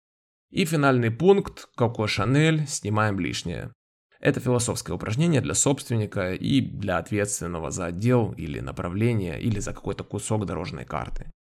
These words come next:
Это когда вы смотрите на дорожную карту и думаете, что пристрелить, что вам убрать.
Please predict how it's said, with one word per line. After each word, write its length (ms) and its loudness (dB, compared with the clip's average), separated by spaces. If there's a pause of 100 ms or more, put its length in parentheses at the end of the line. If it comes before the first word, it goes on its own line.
(240)
Это 240 0
когда 260 2
вы 100 0
смотрите 480 -2
на 140 -2
дорожную 440 -4
карту 360 -2
и 40 -2
думаете, 560 -4
что 340 -2
пристрелить, 800 -4 (160)
что 320 0
вам 280 0
убрать. 600 -4